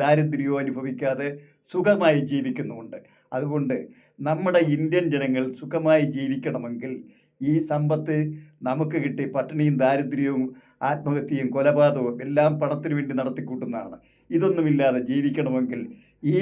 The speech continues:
മതപുരോഹിതന്മാരും രാഷ്ട്രീയ പുരോഹിതന്മാരും പണ്ഡിതന്മാരും ഒക്കെ പറയുന്ന ഈ ശുദ്ധമായ അബദ്ധങ്ങളെ നമ്മൾ നിരാകരിച്ചുകൊണ്ട് അല്പം ബുദ്ധിയും സാമാന്യ വിവരവും ഉപയോഗിച്ച്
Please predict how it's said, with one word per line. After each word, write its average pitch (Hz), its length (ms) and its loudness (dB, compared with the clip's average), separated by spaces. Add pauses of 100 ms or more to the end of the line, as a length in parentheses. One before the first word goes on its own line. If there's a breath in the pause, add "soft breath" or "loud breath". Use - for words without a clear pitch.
(140)
മതപുരോഹിതന്മാരും 127 1120 2 (420 loud breath)
രാഷ്ട്രീയ 147 520 0
പുരോഹിതന്മാരും 127 720 0 (120)
പണ്ഡിതന്മാരും 127 840 0 (480 loud breath)
ഒക്കെ 151 280 -4 (160)
പറയുന്ന 135 520 -2 (580 loud breath)
ഈ 160 40 8 (180)
ശുദ്ധമായ 160 640 2 (140)
അബദ്ധങ്ങളെ 147 600 0 (560 loud breath)
നമ്മൾ 151 240 4 (120)
നിരാകരിച്ചുകൊണ്ട് 139 920 4 (520 soft breath)
അല്പം 156 400 -2 (100)
ബുദ്ധിയും 143 480 -2 (440 loud breath)
സാമാന്യ 165 600 2
വിവരവും 143 360 0
ഉപയോഗിച്ച് 131 380 -6